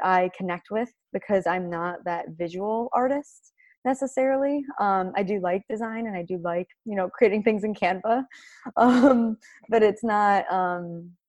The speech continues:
necessarily my, like, specific skill set.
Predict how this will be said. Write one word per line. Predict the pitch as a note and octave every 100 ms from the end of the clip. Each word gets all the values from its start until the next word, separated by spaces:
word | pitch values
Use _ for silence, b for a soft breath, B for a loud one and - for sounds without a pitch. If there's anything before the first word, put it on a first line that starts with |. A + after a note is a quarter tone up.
| _
necessarily | G#3 G#3+ G#3 F#3+ - G3 F#3 F#3
my, | F3+ F3 F3
like, | E3 D#3+ -
specific | - F#3 - E3+ - G3 - _ _ _
skill | - - G#3+ G#3+ A3
set. | B3+ B3+ C4